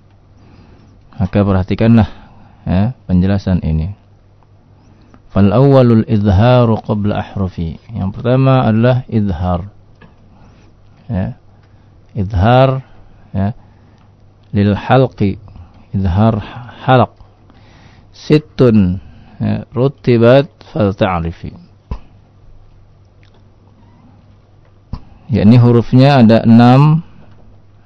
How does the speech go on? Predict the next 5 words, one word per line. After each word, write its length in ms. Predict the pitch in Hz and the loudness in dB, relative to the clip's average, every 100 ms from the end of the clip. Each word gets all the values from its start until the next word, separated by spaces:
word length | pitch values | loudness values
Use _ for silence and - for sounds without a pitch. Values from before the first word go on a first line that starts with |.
| - - | -18 -6
yang 240 | 95 98 | 0 0
telah 400 | - 113 107 135 - | 0 0 0 -4 -8
tersusun, 880 | 107 101 117 113 - 120 135 147 151 - - - - - - - - - _ _ _ - | -6 -4 -4 -4 0 2 4 2 0 -6 -20 -20 -20 -20 -20 -20 -20 -20 _ _ _ -14
hamzun 640 | - 123 127 107 117 113 104 | 0 4 4 4 4 2 2
fahaun, 960 | 110 107 104 113 113 120 131 143 143 | 0 2 2 2 0 0 0 0 -2